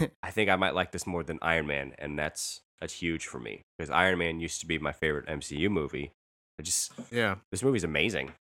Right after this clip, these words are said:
Speaker 2: to me.
Speaker 1: Iron Man is a, a lot of people's, uh, favorites.
Speaker 2: And I think this movie is gonna be a lot of people's favorites.
Speaker 1: W-, as a Spider-Man fan, does this movie make you happy?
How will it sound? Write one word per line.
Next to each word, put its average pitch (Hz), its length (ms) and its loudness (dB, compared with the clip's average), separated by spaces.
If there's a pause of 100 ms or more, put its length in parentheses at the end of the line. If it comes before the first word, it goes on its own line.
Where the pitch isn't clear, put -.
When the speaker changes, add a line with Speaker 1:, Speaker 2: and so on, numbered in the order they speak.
Speaker 2:
to - 80 -8
me. 73 280 -6
Speaker 1:
Iron 147 240 2
Man 143 200 2
is 117 220 -4
a, 110 200 0
a 107 100 -2
lot 107 200 2
of 107 60 -4
people's, 104 420 -6 (160)
uh, 90 280 -4
favorites. - 600 -6 (260)
Speaker 2:
And 73 120 -2
I 78 80 0
think 80 260 -2
this 90 200 2
movie 78 180 0
is 73 80 -6
gonna 73 140 -6
be 67 80 -6
a 65 80 -4
lot 64 120 -4
of - 80 -16
people's - 260 -12
favorites. - 480 -10 (1040)
Speaker 1:
W-, - 180 -12
as 151 220 0
a 165 60 0
Spider-Man 139 500 2
fan, 113 400 -2 (760)
does 107 160 -2
this 131 180 0
movie 127 220 2
make 117 200 -2
you 107 80 -2
happy? 95 400 -4